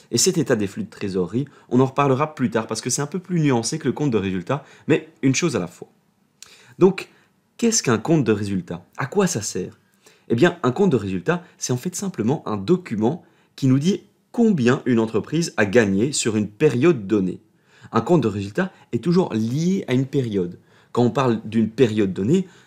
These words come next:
ça peut être une année, en général c'est le cas, ou bien un trimestre.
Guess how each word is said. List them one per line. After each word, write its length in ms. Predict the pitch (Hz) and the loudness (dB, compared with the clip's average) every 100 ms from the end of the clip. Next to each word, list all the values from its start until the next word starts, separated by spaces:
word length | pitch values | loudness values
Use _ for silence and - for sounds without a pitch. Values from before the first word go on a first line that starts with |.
| _ | _
ça 180 | - 110 | -4 -2
peut 140 | 113 | 0
être 280 | 113 107 - _ _ | -2 -4 -10 _ _
une 140 | 139 117 | 2 2
année, 320 | 95 101 185 | 2 0 0
en 140 | 135 | 0
général 360 | 107 101 101 98 | -2 -2 -2 -2
c'est 180 | - 92 | -2 -6
le 60 | |
cas, 220 | 87 160 170 - - | -4 -4 -6 -10 -6
ou 80 | |
bien 180 | 117 120 | 0 2
un 100 | 127 | 2
trimestre. 600 | 120 175 139 104 - - | -2 -2 -2 -2 -8 -16